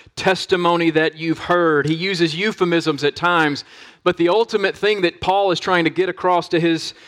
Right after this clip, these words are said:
son in the faith is the need for the church to be grounded in the Word of God.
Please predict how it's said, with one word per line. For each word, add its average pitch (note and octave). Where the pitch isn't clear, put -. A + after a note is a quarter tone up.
son G3
in F#3
the E3
faith F3+
is E3
the E3+
need F#3
for F#3
the D#3+
church -
to F3+
be E3
grounded E3
in F3
the D#3
Word E3
of C#3
God. E3